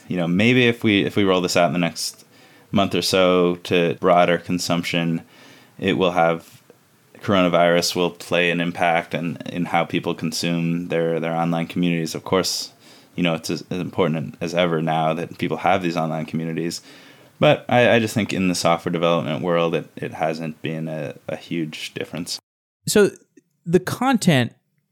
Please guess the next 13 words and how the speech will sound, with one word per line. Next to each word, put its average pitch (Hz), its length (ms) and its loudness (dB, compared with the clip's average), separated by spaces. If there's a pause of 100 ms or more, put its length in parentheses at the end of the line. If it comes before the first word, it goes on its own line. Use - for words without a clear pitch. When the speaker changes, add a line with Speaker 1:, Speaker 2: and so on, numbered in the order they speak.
(140)
Speaker 2:
that 135 220 2
people 139 280 2
write 117 400 4 (120)
on 113 300 4
Dev, 113 360 4
I - 80 2
think - 480 2 (420)
earlier 156 520 8
on, 123 560 6
it 135 100 2
was 123 240 4
more 123 460 6
about 110 800 0